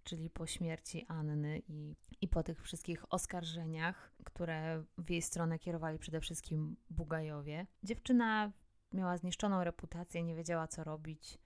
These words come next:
i podobno zagroziła Pawłowi, że w przeciwnym razie popełni samobójstwo. Podobno były też pogłoski o tym, że Kuczalska szykuje się, by zająć miejsce siostry i Pelagia stwierdziła, że w związku z tym nie będzie czekać nawet do końca żałoby.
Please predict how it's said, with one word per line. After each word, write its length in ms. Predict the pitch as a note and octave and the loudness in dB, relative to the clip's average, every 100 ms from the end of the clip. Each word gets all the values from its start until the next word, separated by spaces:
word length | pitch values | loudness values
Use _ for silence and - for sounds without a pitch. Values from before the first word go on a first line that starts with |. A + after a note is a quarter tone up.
| - - _ | -20 -20 _
i 100 | A#3+ | -6
podobno 440 | G#3 G3 F#3+ F#3+ F3+ | 4 6 8 10 8
zagroziła 480 | E3+ D#3 D#3 F3+ F3 | 4 -2 2 2 2
Pawłowi, 520 | E3 D3 D#3+ E3 F3 | 0 0 0 2 0
że 180 | D#3 E3 | -2 -4
w 60 | |
przeciwnym 440 | - G3+ B3 A#3+ F3 | -4 -4 6 10 10
razie 260 | E3 F3 | 6 0
popełni 420 | - - D3+ D3+ | -2 -4 0 0
samobójstwo. 920 | E3+ G3+ G3 G3+ F#3+ D#3 - - - - - | 2 4 4 6 4 2 0 -12 -14 -6 4
Podobno 380 | A3 A#3 B3+ A3+ | 6 10 12 12
były 240 | G3+ G#3+ | 10 6
też 300 | F#3 F3+ - | 4 2 0
pogłoski 680 | - F3 D#3+ D#3 F#3 - F#3+ | 0 0 4 4 4 2 4
o 80 | F3 | 4
tym, 180 | F3 | 2
że 160 | F3 E3+ | 0 -2
Kuczalska 880 | - F#3 - D#3 F3 - F3 E3+ E3+ - - - - - | -2 -4 -2 -2 -2 -2 0 0 -2 -8 -20 -20 -16 -4
szykuje 480 | - F3+ - G3 | -2 -2 0 0
się, 160 | F#3 F3 | 0 -4
by 160 | E3 E3 | -6 -2
zająć 420 | E3+ E3+ E3 - | 0 0 -2 -2
miejsce 420 | E3 D#3+ - E3 | -2 -2 -6 -4
siostry 540 | - D3+ - D3 D3 - _ | -4 -4 -8 -10 -10 -12 _
i 200 | A3+ A#3 | 6 8
Pelagia 840 | A#3 G3 F3+ F#3 F#3 F#3 F3 E3+ E3+ - _ - | 8 2 2 0 0 0 0 0 -2 -6 _ -20
stwierdziła, 640 | - - F3+ F3 F#3 F3 E3 | -14 -6 -4 -2 2 2 0
że 160 | E3 | -2
w 60 | D#3+ | -4
związku 340 | D#3+ D#3+ - | -4 -4 -6
z 80 | - | -10
tym 220 | - E3 | -4 0
nie 100 | E3+ | 0
będzie 280 | E3 E3+ D#3+ | 2 2 2
czekać 340 | E3 - D3+ | -4 -8 -10
nawet 280 | D#3+ D3+ D3+ | -10 -8 -6
do 100 | D3+ | -6
końca 300 | D#3 D#3+ D#3 | -4 -4 -4
żałoby. 540 | D3 D3 D3+ E3+ F3 | -4 -2 -2 0 0